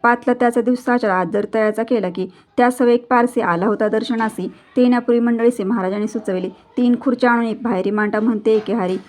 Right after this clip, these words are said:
दोघासी बैसवून तिसरी वरी बैसले आपण पाहुणे समर्थांचे तेज उपेंदाने वाटले चोच. साहेबांनी प्रश्न केला सहज आपण आला कोठून? स्वामीने हास्यमुख करून उत्तर दिले तया लागून आम्ही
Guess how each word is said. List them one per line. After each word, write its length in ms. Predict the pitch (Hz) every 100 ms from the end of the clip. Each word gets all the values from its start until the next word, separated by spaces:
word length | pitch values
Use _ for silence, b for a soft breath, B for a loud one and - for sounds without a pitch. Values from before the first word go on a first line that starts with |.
| B -
दोघासी 560 | 214 247 240 247 240 233
बैसवून 760 | 247 254 247 240 240 220 240 -
तिसरी 360 | 247 226 220 233
वरी 220 | 226 233
बैसले 320 | 226 247 -
आपण 320 | 247 226 196 196
पाहुणे 340 | 254 247 247
समर्थांचे 540 | 240 240 240 247 240 240
तेज 180 | 240 180
उपेंदाने 420 | 180 208 208 208
वाटले 360 | 208 220 214 220
चोच. 240 | 226 190 190 B B -
साहेबांनी 360 | 247 233 254
प्रश्न 300 | 254 247 240
केला 240 | 233 247 240
सहज 240 | 240 220
आपण 280 | 190 185 208 202 -
आला 220 | 208 214
कोठून? 380 | 214 226 190 196 B B -
स्वामीने 340 | 247 240 240
हास्यमुख 400 | 262 247 240 240
करून 220 | 240 240
उत्तर 240 | 233 226 220
दिले 280 | 247 233 208
तया 220 | 196 185
लागून 260 | 196 202 202
आम्ही 280 | 175 214